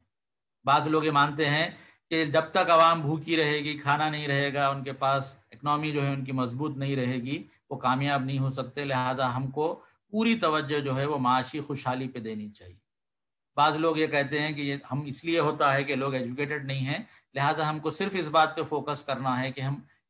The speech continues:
एक एजुकेशनल अवेयरनेस लोगों में लाएं। इसमें से जितनी चीज़ें हैं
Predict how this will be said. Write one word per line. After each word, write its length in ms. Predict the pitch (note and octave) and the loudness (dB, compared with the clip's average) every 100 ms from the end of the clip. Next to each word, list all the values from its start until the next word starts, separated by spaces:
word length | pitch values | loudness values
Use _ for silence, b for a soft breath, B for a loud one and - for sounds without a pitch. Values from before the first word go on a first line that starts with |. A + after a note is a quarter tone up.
| - | -6
एक 220 | D3 - B2+ | -6 -6 -6
एजुकेशनल 640 | B2 C#3 D3+ D3 D3+ D3+ | -4 -2 -2 -2 -6 -6
अवेयरनेस 580 | B2+ B2+ B2+ C#3 C3+ A#2 | -4 -2 -2 -2 -6 -6
लोगों 220 | G#2+ G#2+ | -6 -8
में 120 | G2 | -10
लाएं। 200 | F#2 F#2 _ _ _ _ _ _ _ - | -16 -20 _ _ _ _ _ _ _ -18
इसमें 260 | F#3 G#3 G3 | -8 -4 -2
से 380 | F#3+ F#3 F3+ - | 0 0 -2 -6
जितनी 300 | D#3 F#3 F#3 | -6 -4 -6
चीज़ें 360 | D#3+ D3+ D3+ C#3 | -2 -2 0 0
हैं 360 | C#3 E3 - | 0 -2 -6